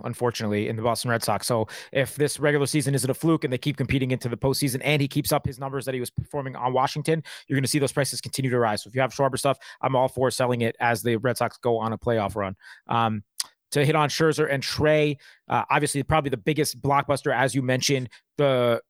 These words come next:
Nationals were able to get the Dodgers two top prospects back, Josiah Gray, a pitcher, Keibert Ruiz, a catcher. The problem with those two guys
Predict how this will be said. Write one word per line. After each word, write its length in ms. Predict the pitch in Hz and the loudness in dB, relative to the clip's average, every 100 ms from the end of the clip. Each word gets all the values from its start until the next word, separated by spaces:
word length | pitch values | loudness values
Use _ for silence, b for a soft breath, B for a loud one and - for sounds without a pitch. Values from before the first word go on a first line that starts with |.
| _ _ - | _ _ -10
Nationals 440 | 135 156 147 170 117 | 0 2 2 0 0
were 160 | 147 | 2
able 180 | 160 139 | 2 0
to 100 | 127 | -2
get 140 | 139 135 | -2 -2
the 60 | |
Dodgers 340 | 131 127 123 - | 0 0 0 -4
two 180 | 147 | -4
top 260 | 139 139 - | 0 -2 0
prospects 440 | 131 127 143 131 | 0 0 0 -2
back, 240 | - 127 - | 0 0 0
Josiah 320 | 120 123 117 | 0 2 2
Gray, 280 | 113 147 135 | 2 2 2
a 60 | |
pitcher, 440 | - 147 - 147 131 B - | 0 -4 0 0 -2 B -6
Keibert 300 | - 143 135 | 0 0 0
Ruiz, 380 | 117 127 147 131 | 0 2 2 0
a 100 | - | -6
catcher. 500 | - 151 - 160 143 B B _ | 0 0 2 0 -2 B B _
The 80 | 147 | -4
problem 260 | - 202 190 | 2 2 2
with 140 | 165 | 2
those 240 | 165 151 | 2 0
two 120 | - 151 | -2 2
guys 520 | 131 120 117 113 | 4 4 0 -2